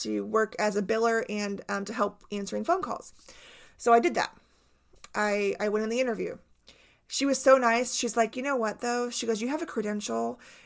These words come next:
You have so much experience in, in billing and, and, and, and everything. I feel like you're overqualified." And to me, I'm like, "I don't feel overqualified. I want this job. Give it to me, please." But anyway, I didn't say that, but that's how I felt.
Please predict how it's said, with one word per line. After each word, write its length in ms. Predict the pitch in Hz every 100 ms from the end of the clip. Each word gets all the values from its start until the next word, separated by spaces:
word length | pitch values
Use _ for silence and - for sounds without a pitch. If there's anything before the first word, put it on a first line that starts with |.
| -
You 100 | 330
have 100 | 320
so 240 | - 233
much 160 | 233 233
experience 640 | 220 - 208 214 226 214
in, 160 | 208 196
in 160 | 208
billing 380 | 202 196 214 214
and, 120 | 208 208
and, 240 | - 202 185
and, 160 | 196
and 140 | - 214
everything. 360 | 208 214 220 214
I 100 | 214
feel 140 | 220
like 100 | 339
you're 100 | 339
overqualified." 840 | 214 214 - 247 370 - - - - - - -
And 180 | - 233
to 140 | - 294
me, 200 | 240 466 427
I'm 200 | 262 226
like, 400 | 220 220 220 - _
"I 180 | 233 269
don't 320 | 330 254 381
feel 100 | -
overqualified. 760 | - 214 220 - 196 180 170 151
I 120 | - 262
want 200 | 330 440
this 160 | 349
job. 360 | - 415 392 -
Give 100 | 466
it 100 | 480
to 80 | -
me, 100 | 370
please." 520 | 359 466 494 403 359 - - - - - -
But 120 | 285
anyway, 260 | 349 254
I 80 | 208
didn't 200 | 220 202
say 120 | 220
that, 240 | 196 - 220
but 60 |
that's 160 | 220 220
how 60 | 220
I 60 |
felt. 320 | - 233 -